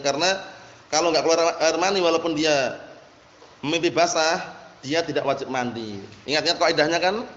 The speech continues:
Na'am idza ra'atil ma, itu kaidahnya. Kalau masalah mimpi basah, kaidahnya itu na'am idza ra'atil ma. Paham ya?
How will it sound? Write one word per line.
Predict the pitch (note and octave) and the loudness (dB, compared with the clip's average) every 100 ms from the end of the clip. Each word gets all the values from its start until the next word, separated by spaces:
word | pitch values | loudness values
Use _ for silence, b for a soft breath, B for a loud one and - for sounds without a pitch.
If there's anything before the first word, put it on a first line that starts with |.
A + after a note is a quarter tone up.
| - - - | -20 -16 -2
Na'am | D3 E3 G3 | 0 2 2
idza | F3 E3 | 4 4
ra'atil | E3+ E3+ E3+ G3 B3+ - - - C#3 | 4 4 4 4 4 0 -14 -6 0
ma, | D3+ D#3 | 2 2
itu | C#3 D3 | 0 0
kaidahnya. | C#3 C3+ B2+ B2 A2 | 2 2 0 -2 -2
Kalau | B2 C#3+ | 0 2
masalah | C#3 C#3 D3 C#3+ | 2 0 0 0
mimpi | C#3+ C#3 | 0 -2
basah, | B2 A#2+ C#3+ F#3 G3+ - - - - - - - | -2 0 2 2 0 -4 -16 -20 -20 -20 -20 -4
kaidahnya | D#3 D3 D3+ D#3+ | 0 2 2 0
itu | C#3+ C3 | 0 0
na'am | C#3+ E3 E3 | 0 0 0
idza | D3 C#3 | 2 2
ra'atil | C3 C#3 C3 | 2 0 -2
ma. | B2+ B2 A#2 - - - - | -2 -2 -2 -6 -18 -20 -6
Paham | C#3 D3 | -2 0
ya? | A#2+ | 0